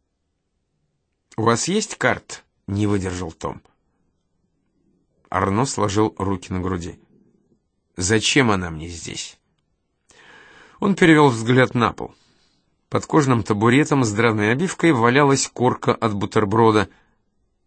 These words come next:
Том взглянул на телефон. Связи не было, оставалось только выйти наружу и попросить карту у водителя.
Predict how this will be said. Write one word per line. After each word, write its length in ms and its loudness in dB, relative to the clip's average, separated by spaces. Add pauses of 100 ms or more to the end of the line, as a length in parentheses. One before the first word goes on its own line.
(280)
Том 280 4
взглянул 520 2
на 140 2
телефон. 560 -2 (800)
Связи 440 4
не 240 4
было, 280 4 (240)
оставалось 480 2
только 260 0
выйти 360 0
наружу 560 2
и 220 -2
попросить 840 0
карту 500 0
у 140 0
водителя. 580 0